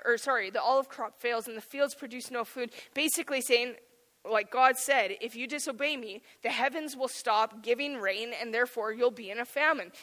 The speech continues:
And so he says, "Okay, well, as soon as the curses come, and even if it gets so bad that there is enemy invasion and exile, when the,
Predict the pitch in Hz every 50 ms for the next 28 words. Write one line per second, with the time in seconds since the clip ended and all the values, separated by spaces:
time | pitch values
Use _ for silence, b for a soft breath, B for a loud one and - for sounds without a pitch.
0 | B B 247 269 - 262 254 247 247 - 247 233 220 214 240 - 302 277 226 202
1 | 196 - - - - 233 247 233 233 - - 269 277 294 285 - 285 277 - 285
2 | 277 277 - 302 269 - - - 226 247 - B B B B 240 269 269 233 254
3 | 285 330 311 349 330 311 294 294 277 226 233 269 294 277 - - 311 285 226 196
4 | 233 220 226 247 233 226 233 226 - 254 233 226 208 226 - - - - 254 269
5 | 277 302 302 302 302 285 262 247 262 196 202 233 220 233 240 233 220 220 165 156
6 | 220 208 - - 269 247 233 208 247 - - - 247 180 180 202 240 254 247 233
7 | 233 226 220 208